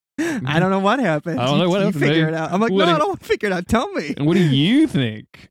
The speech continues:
Speaker 2: 'Cause there,
Speaker 1: Um,
Speaker 2: I, there's definitely a philosophy to the, to Japanese writing that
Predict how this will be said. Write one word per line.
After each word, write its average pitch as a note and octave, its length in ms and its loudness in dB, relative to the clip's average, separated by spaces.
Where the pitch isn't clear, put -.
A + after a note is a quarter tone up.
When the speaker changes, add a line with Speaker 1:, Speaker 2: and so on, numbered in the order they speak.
Speaker 2:
'Cause B2+ 380 -4
there, B3 240 0
Speaker 1:
Um, A3 100 -2
Speaker 2:
I, G#3+ 80 -4
there's A3+ 240 -2
definitely C4 260 -2
a G3 40 -4
philosophy D#3+ 540 -4
to C#3+ 80 -6
the, C#3 280 -6
to C#3+ 100 -6
Japanese C#3 460 -6
writing C3+ 260 -4
that C3 180 -10